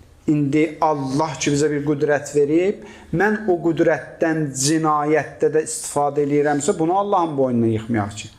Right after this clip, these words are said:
Bu mənim öz içimin xislətidir. Bəzi insanlar var ha, gəliblər bir postda oturublar, insanlara zülm eləyirlər, insanların haqqını tapdayırlar, insanlara qarşı istədikləri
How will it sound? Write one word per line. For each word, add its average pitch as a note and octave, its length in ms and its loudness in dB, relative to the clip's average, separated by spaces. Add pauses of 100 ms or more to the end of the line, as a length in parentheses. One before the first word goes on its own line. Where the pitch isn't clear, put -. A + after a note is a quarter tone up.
(260)
Bu D#3 120 2
mənim D#3+ 400 0
öz D3 240 0
içimin C3 400 2
xislətidir. A2 640 -4 (320)
Bəzi D3+ 300 0
insanlar C#3+ 420 2
var C#3 160 2
ha, B2+ 120 2 (600)
gəliblər C#3 760 2
bir C#3 200 0
postda - 460 0
oturublar, C#3 800 0 (960)
insanlara D3 600 2
zülm C#3 360 2
eləyirlər, C#3 880 2 (300)
insanların D3 580 0
haqqını C#3 480 -2
tapdayırlar, C#3+ 1000 2 (340)
insanlara D#3 640 0
qarşı D3 520 0 (420)
istədikləri D3 800 2